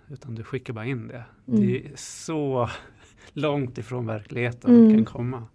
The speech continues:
Speaker 2: Mm.
Speaker 1: <clears throat> Så det, ja, finns mycket att jobba på där.
Speaker 2: Mm.
Speaker 1: Mm. Eh, och som brandman då, du jobbar ju, alltså du är ju kvinna och jobbar i en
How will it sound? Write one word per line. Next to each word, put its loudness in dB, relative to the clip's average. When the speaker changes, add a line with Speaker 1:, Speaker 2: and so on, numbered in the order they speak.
Speaker 2:
Mm. 4
Speaker 1:
<clears throat> -8
Så -16
det, -8
ja, -10
finns -16
mycket -14
att -4
jobba -6
på -16
där. -18
Speaker 2:
Mm. 10
Speaker 1:
Mm. -8
Eh, -6
och -8
som -6
brandman -4
då, -6
du -6
jobbar -4
ju, -4
alltså -12
du -12
är -6
ju -8
kvinna -8
och -10
jobbar -8
i -10
en -14